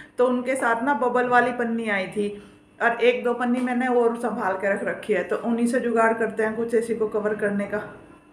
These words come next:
तो चलिए, देखो टेप और कैंची मैंने निकाल के रख रखी है, तो दिखाती हूँ।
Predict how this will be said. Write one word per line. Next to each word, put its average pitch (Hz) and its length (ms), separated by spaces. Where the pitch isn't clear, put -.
तो 233 80
चलिए, 262 360
देखो 214 240
टेप 220 280
और 233 160
कैंची 233 340
मैंने 226 220
निकाल 208 360
के 208 120
रख 202 180
रखी 202 320
है, 294 120
तो 196 120
दिखाती - 460
हूँ। 170 140